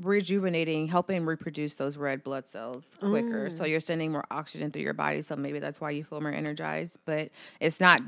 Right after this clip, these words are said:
Speaker 1: directly geared towards energy, if that
Speaker 2: Yeah,
Speaker 1: makes sense. You
Speaker 2: it's
Speaker 1: know how you
Speaker 2: not
Speaker 1: take an energy drink and you're
Speaker 2: Y-,
Speaker 1: like, "Woo, I, I
Speaker 2: Yes.
Speaker 1: can feel it." B twelve is not like that. It's a
Speaker 2: Yeah.
Speaker 1: sustainable long-term thing.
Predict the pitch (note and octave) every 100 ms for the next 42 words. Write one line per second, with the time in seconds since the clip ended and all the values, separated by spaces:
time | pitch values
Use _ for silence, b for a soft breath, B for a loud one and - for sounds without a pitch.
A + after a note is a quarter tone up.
0 | - - - D#3 D#3 - D#3 D3 C#3 D3+
1 | D3 - D#3 D3 C#3+ - - _ - D3
2 | B2+ - B3+ A3 G3+ F3 - F3 - F#3
3 | F3+ G#3+ G#3 F#3+ D#3+ C3 D#3 C#3+ C#3 D3
4 | D3 C#3 C#3+ C#3 - F#4 A4+ G#3+ G3+ F3
5 | E3 D#3+ E3 D#3+ D#3+ E3 C#3+ - E3 E3+
6 | E3+ E3+ D3+ C#3+ D3 C#3 - - C3 B2
7 | A#2 C#3+ C#3+ G3 F#3 D3+ D3+ D3 C#3+ C#3+
8 | C#3 C#3 C#3 C3 C3 - - -